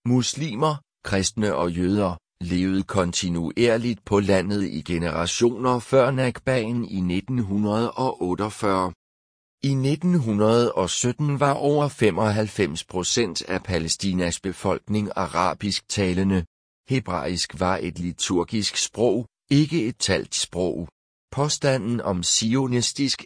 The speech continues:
indfødtskab fungerer ofte ikke for at dele landet, men for at slette den palæstinensiske tilstedeværelse helt. Ægte indfødtskab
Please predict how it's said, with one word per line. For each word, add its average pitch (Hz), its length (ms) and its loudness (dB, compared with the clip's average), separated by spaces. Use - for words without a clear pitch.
indfødtskab 117 840 0
fungerer 123 600 0
ofte 123 580 0
ikke 107 300 -2
for 160 240 0
at - 180 -6
dele 104 360 0
landet, 90 500 -2
men 98 240 2
for 90 260 0
at 85 80 -2
slette 98 420 0
den 95 280 -2
palæstinensiske 104 1120 -2
tilstedeværelse 95 1120 0
helt. 90 580 -4
Ægte 143 380 0
indfødtskab 104 920 -2